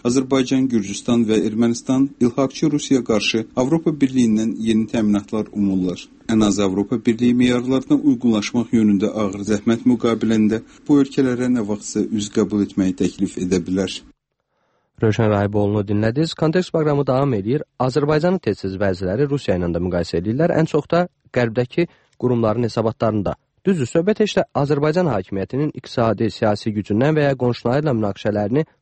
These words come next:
Speaker 2: Rusiya kimi silah gücünə həll eləmək iqtidarında olub-olmamasından getmir.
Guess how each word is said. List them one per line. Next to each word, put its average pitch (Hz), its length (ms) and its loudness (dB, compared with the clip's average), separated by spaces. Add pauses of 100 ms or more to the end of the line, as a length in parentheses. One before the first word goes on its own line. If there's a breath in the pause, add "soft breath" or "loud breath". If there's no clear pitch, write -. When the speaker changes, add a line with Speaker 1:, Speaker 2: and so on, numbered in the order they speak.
(120)
Speaker 2:
Rusiya 165 240 0
kimi 143 200 0
silah 156 320 0
gücünə 131 300 0
həll 123 180 0
eləmək 113 320 0
iqtidarında 107 500 -2
olub-olmamasından 110 760 0
getmir. 107 360 -4